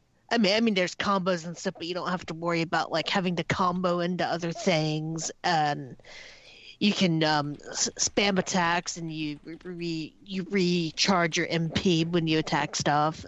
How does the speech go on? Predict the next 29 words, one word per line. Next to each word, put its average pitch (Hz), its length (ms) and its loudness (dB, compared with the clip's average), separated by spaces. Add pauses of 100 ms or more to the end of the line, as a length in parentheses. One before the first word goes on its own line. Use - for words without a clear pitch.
(100)
And 143 500 -4 (480)
I'm 214 160 2
just 180 240 2 (140)
really 175 400 0
having 170 260 0
fun 165 240 -4
with 160 120 -8
the - 80 -20
battle 160 280 -4
system. 139 540 -12 (920)
Um, 175 460 0 (120)
the 214 120 -8
story 277 600 2
hasn't 190 420 0 (100)
quite 185 460 -6
grabbed 180 420 -2
me 175 140 -2
yet, 160 440 -2 (140)
but 170 260 -2
I'm 170 220 -6
still, 165 400 -2
like, 156 240 -4
running 160 300 -6
around 151 580 -2
in 151 300 -6
the 147 240 -4
opening 156 500 -2
town 156 540 -6 (720)
area. 226 480 2